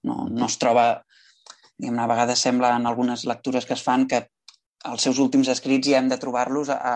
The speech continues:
a, al que ell escrivia quan era jove, i jo penso que no, que hi ha coses que,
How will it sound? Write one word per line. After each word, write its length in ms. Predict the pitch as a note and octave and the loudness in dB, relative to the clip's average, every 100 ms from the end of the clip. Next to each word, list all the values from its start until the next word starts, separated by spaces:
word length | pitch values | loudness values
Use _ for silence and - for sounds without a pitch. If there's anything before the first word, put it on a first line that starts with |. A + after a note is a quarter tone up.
| A2+ | -4
a, 160 | B2 A2+ A2+ | -8 -10 -10
al 140 | A#2+ - | -12 -10
que 120 | A#2 | -4
ell 80 | B2+ | -4
escrivia 440 | - C3 B2 B2 | -2 0 0 0
quan 140 | A#2+ A#2 | -2 -6
era 160 | A2 | -6
jove, 300 | B2 C3 A2 | -4 -2 -2
i 140 | A2 A2+ | -6 -6
jo 60 | A#2+ | -6
penso 220 | A2+ C3 | -6 -6
que 100 | A2+ | -6
no, 140 | G#2+ - | -6 -8
que 100 | A2+ | -6
hi 80 | |
ha 100 | G#2+ | -6
coses 320 | - G#2+ A2+ - | -8 -6 -6 -4
que, 160 | B2+ | -4